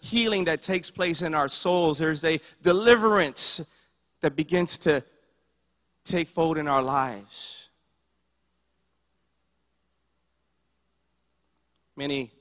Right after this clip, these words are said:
countries, in their early existence,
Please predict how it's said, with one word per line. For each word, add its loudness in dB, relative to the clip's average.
countries, -4
in -8
their 2
early 6
existence, -4